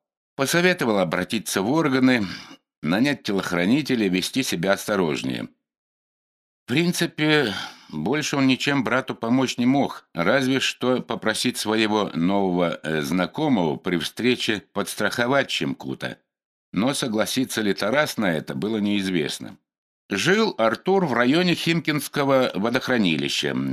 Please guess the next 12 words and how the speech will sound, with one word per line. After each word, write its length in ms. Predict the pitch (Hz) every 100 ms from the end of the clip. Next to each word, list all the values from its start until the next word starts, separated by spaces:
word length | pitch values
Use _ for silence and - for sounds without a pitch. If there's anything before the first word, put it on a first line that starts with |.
| 69
в 80 | -
круглом 760 | - 143 180 165 165 151 143 -
восемнадцатиэтажном 1400 | 82 95 95 101 104 92 - 95 85 107 85 80 78 76
доме, 400 | 113 143 139 135 _ _
принадлежащем 920 | 147 175 156 139 127 143 135 - 117
Северному 680 | - 135 113 107 117 113 110
парку, 560 | - 98 80 65 67 62 - -
жилому 580 | 73 90 95 87 85
комплексу 800 | 71 127 135 127 127 - 117 113 - _ -
с 120 | -
полной 600 | - 110 113 104 101 -
инфраструктурой. 1120 | 101 - - 80 - 90 - 67 62 57 50